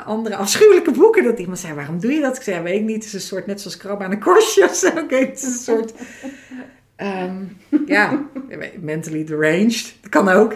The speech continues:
Speaker 1: Ik, maar de, dus, en dat is bijvoorbeeld ook dat, dat, ik weet nog dat ik in het begin dacht: "Motherfuck, je bent dus, die verantwoordelijkheid gaat dus helemaal niet weg.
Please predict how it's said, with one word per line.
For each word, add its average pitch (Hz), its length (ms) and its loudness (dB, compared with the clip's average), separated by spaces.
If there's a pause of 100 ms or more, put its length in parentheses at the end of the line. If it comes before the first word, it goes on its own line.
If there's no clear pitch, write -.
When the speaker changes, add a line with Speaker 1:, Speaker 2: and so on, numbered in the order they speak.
Speaker 1:
Ik, - 280 -2 (420)
maar 220 320 -2 (240)
de, 208 340 -4 (1300)
dus, 220 260 -6
en 202 160 -6
dat 226 200 -4
is - 220 -10
bijvoorbeeld 208 400 -8
ook 220 300 -8
dat, 208 240 -8
dat, 185 400 -14 (260)
ik - 160 -14
weet 143 180 -8
nog 151 100 -12
dat 165 160 -12
ik - 100 -14
in 170 80 -10
het 165 100 -12
begin 165 300 -12
dacht: 156 260 -12
"Motherfuck, 240 760 -10 (1000)
je 214 140 -6
bent 233 200 0
dus, - 320 -10 (680)
die 214 180 -8
verantwoordelijkheid 220 840 -2
gaat 294 260 -4
dus 233 160 -8
helemaal 277 200 -4
niet 220 200 0
weg. - 580 -6